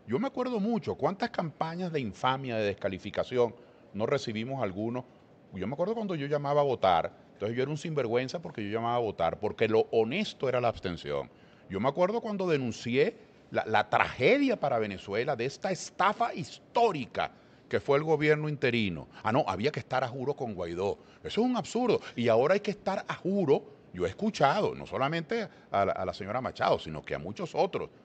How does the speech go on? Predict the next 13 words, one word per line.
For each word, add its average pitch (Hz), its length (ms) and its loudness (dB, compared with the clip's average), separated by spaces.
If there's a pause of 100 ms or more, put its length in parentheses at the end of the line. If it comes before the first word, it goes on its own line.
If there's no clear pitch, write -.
(280)
decir, 113 640 -4 (320)
pero 110 180 -2
lo 98 140 -2
dicen 165 280 -4
que 240 120 -4
si-, 214 160 -6
sin 151 240 -4
que 127 100 -2
se 113 120 -2
les 107 140 0
mueva 147 260 -2
una 247 200 -6
pestaña, 190 640 -6